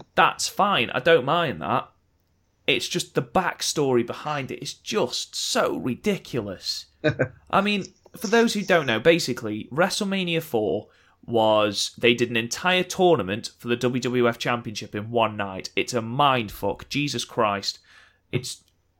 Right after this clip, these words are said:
Speaker 2: unbelievable. I think one match lasts into double figures. It's just unbelievable. It's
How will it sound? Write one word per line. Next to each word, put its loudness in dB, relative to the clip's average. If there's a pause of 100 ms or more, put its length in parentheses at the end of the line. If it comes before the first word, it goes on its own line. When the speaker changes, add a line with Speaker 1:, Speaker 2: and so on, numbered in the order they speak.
(140)
Speaker 2:
unbelievable. 6
I -14
think -4
one 2
match -2
lasts -2
into -12
double -6
figures. -4
It's -8
just -10
unbelievable. -2
It's -10